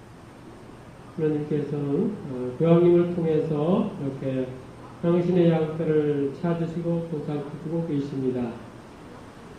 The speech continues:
교황님께서는 특별히 이 사회에서 억울하고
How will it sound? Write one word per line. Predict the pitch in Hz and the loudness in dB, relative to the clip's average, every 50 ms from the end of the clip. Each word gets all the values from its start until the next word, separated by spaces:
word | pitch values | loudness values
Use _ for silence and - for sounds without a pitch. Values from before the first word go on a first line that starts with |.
| - - - - - - - - - - - - - - - - - - | -18 -18 -20 -20 -18 -18 -18 -18 -18 -18 -18 -18 -18 -18 -16 -16 -6 0
교황님께서는 | - 165 160 165 165 160 165 160 139 - 175 180 190 208 214 - - - - - - - - - - - - - - - - - | 4 6 6 8 8 8 6 6 6 6 6 6 6 6 4 2 0 -6 -8 -10 -12 -14 -16 -16 -18 -18 -18 -18 -18 -18 -8 -6
특별히 | 185 - - 175 156 170 160 156 151 143 143 - - | -6 2 2 4 6 6 6 4 2 0 -4 -4 0
이 | 170 180 185 185 - - | 4 4 6 4 4 0
사회에서 | - 170 165 165 165 165 165 165 160 160 160 170 190 208 - - - - - - - - - - - | -2 -2 -2 0 0 0 0 0 0 0 0 0 0 0 -2 -4 -8 -12 -14 -16 -16 -16 -18 -8 0
억울하고 | 151 156 151 156 175 180 - 190 175 175 170 165 131 117 - - | 0 2 2 2 2 4 6 6 6 6 4 4 0 0 -2 -4